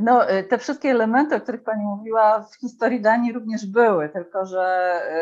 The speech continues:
y, ten but pańszczyźniany, y, mm, dość szybko zaczął słabnąć. Ym,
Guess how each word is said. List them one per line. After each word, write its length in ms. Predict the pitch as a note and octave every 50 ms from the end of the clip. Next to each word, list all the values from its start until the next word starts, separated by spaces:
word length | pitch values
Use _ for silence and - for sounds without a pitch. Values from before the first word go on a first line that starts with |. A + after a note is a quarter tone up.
| E3
y, 40 | E3
ten 240 | - F#3 F3 F3+ F3
but 200 | E3+ B3 B3+ -
pańszczyźniany, 1160 | - B3 A#3 A#3 G#3+ - - - C4+ G#3+ A#3+ B3 C4 G3+ B3 C4 B3 B3 G#3+ G#3 G#3+ A3 B3 - _ _ _ _ _ _ _ -
y, 40 | G#3
mm, 720 | G#3+ G3 F#3+ F#3+ F#3 F3+ F3 F3+ G3 G3 F#3+ G3 F#3+ F#3+ E3 D3 E3
dość 440 | F3 F3 A3 A#3 B3 - - - -
szybko 560 | - - C#4+ C4+ C4+ - _ - G3+ G3+ G#3+
zaczął 800 | A3+ G3 G#3 G3+ G#3 G#3 - A#3 F#3+ F#3+ F#3+ F#3 F#3 F#3 F#3+ G3+
słabnąć. 880 | - - D4+ C4+ A#3+ A#3+ F#3+ F3+ F#3 E3+ D3 D3 D3 D3 D#3+ E3+ _ _ _ _ _ _ _ _ _ _ - -
Ym, 600 | F#3 E3 E3 E3 D#3+ E3 E3+ E3+ E3+ E3 D#3+